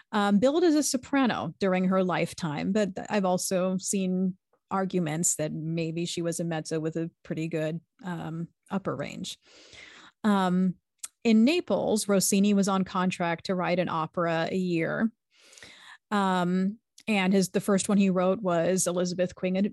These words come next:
Queen of England, which Isabella Colbran starred in as, um, Elizabeth. And after that, he wrote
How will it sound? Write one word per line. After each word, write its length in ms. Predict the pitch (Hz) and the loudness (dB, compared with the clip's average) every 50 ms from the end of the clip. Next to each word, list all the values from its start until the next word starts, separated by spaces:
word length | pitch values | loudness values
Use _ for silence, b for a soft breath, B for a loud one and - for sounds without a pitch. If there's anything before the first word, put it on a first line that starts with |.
| - - | -4 -6
Queen 260 | - - 208 196 208 | -2 0 2 2 2
of 140 | 220 208 - | 2 0 0
England, 520 | - 202 190 190 185 185 190 214 277 311 277 - - - | 0 2 2 2 2 2 4 4 4 4 2 -2 -6 -2
which 340 | 185 165 160 170 - - - _ - | 0 0 0 0 -4 -6 -10 _ -4
Isabella 400 | 202 190 196 180 170 165 160 165 | -2 -2 0 0 0 0 -2 -2
Colbran 380 | - - 180 175 175 165 175 196 | -2 -2 -2 0 0 0 0 0
starred 420 | - - - 185 170 175 175 175 | 0 0 -2 -2 0 0 0 0
in 180 | 160 170 185 180 | 0 0 0 0
as, 280 | 175 175 180 - - - - _ _ _ _ _ - | -2 -2 -2 -4 -4 -6 -10 _ _ _ _ _ -8
um, 280 | 180 170 165 165 175 | -6 -4 -4 -2 -2
Elizabeth. 680 | 185 185 190 185 170 175 160 156 156 165 208 - - - B B B B B B B B B B B B B B B _ _ - | -2 0 0 0 0 -2 -2 -2 -2 -2 -2 -4 -6 -12 B B B B B B B B B B B B B B B _ _ -2
And 300 | 208 196 196 196 196 - | 0 0 2 0 0 -2
after 340 | - 196 202 - - 208 196 | -2 -4 -4 0 0 2 2
that, 340 | 220 226 233 254 269 - | 2 2 2 0 0 -2
he 280 | - - - 202 202 202 | -4 -4 0 0 2 2
wrote 580 | 190 180 196 196 202 196 196 190 190 190 - | 2 2 2 4 4 4 4 4 4 2 0